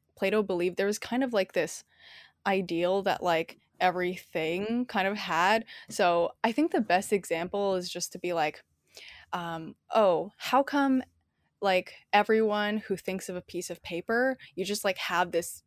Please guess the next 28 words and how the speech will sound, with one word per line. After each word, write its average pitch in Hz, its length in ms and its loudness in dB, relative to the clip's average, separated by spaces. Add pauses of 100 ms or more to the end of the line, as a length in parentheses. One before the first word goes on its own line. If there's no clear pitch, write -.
idea 175 380 0
of 160 80 -4
a 170 60 -6
piece 175 260 -8
of 175 100 -10
paper 180 400 -2
and 175 140 0
it's 170 140 -4
just, - 120 -10
like, 175 140 -4 (120)
one 170 320 -4
image 180 380 -4
of 226 100 -2
one?" 247 360 0 (360)
That 170 140 4
would 202 140 0
be, 208 160 0
like, 180 360 0
the 190 180 0
form 180 440 0
of - 180 -8
paper. 151 400 -2
And 139 100 -6
it's, 165 160 -6
like, 185 180 -2
this 180 220 -6
ideal 175 380 -2
that - 160 -4